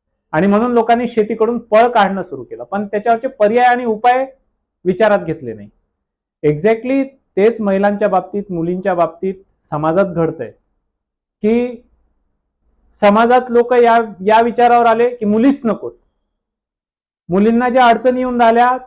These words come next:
त्या बाप म्हणून, पॅरेंट्स म्हणून लोक पाहू शकत नाही, सहनही करू शकत नाही, फेसही करू शकत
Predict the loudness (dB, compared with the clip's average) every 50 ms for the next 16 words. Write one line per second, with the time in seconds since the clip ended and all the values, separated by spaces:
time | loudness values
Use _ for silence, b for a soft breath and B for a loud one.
0 | _ _ 0 0 2 4 4 4 4 2 0 -4 -4 -4 -2 -2 -2 -4 -4 -6
1 | -8 -10 -6 0 2 2 2 2 0 -2 -4 -6 -6 -4 -4 -4 -4 -4 -4 -4
2 | -4 -4 -4 -4 -2 0 0 -2 -2 -4 -6 -6 -6 -6 -6 -8 -14 -14 -16 _
3 | _ _ _ _ _ _ _ _ _ _ _ _ 0 0 2 2 2 2 0 2
4 | 2 2 2 2 0 -2 -4 -4 -6 -6 -6 -10 -10 -8 -6 -6 -4 -2 -2 -2
5 | -2 -2 -6 -8 -8 -16 -20 -20 -20